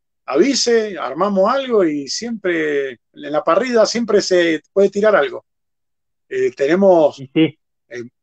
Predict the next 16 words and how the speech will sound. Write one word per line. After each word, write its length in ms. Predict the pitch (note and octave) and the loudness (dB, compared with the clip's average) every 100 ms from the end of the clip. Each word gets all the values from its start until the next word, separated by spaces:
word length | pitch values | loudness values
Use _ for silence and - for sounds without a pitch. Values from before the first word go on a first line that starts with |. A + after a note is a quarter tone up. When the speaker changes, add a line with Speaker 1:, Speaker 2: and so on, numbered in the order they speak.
| _ _ C3+ _ _ - | _ _ -20 _ _ -12
Speaker 1:
invitados 500 | D3+ C#3 D3 G3+ F3 | -8 -6 2 4 4
a 100 | D3 | 2
mucha 380 | F3 G3 - C#3 | 2 0 0 -2
gente. 540 | - D3 A#2+ A2 G#2+ _ _ _ _ _ | -4 -6 -8 -14 -18 _ _ _ _ _
Eh, 340 | - B2 B2 A#2+ | -10 -6 -6 -6
lamentablemente, 580 | B2 B2+ E3 E3 F3+ F#3 | -10 -2 0 2 4 4
bueno, 200 | F3 C3 | 2 2
el 60 | A#2+ | -2
tema 180 | C#3+ | 0
de 60 | D3+ | 2
la 80 | D3 | 2
pandemia 460 | C#3+ D3 E3 E3+ D3 | 0 -2 -4 -4 -2
nos, 280 | C3 - - | -4 -8 -16
nos 160 | B2 A#2+ | -10 -8
dejó 280 | A2 D3 | -2 -2
con, 400 | C#3+ D3 C3 A#2 | 2 0 -2 -10